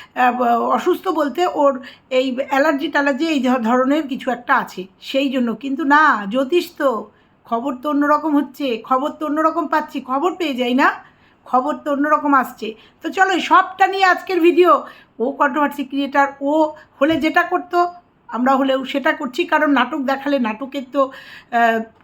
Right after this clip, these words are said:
করতেই হবে। একটার পর একটা নাটক, কখনো, আহ,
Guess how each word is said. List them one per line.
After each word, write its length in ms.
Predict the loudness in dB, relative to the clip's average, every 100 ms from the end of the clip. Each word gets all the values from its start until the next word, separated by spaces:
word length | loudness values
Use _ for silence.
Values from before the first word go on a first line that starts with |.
| -6
করতেই 380 | -6 -4 -2 0
হবে। 180 | -2 -8 -12 -6
একটার 340 | -4 0 0
পর 180 | 2 0
একটা 220 | 2 0
নাটক, 400 | 0 0 -2 -2
কখনো, 420 | -2 -2 0 0 -2 -10 -16
আহ, 100 | -6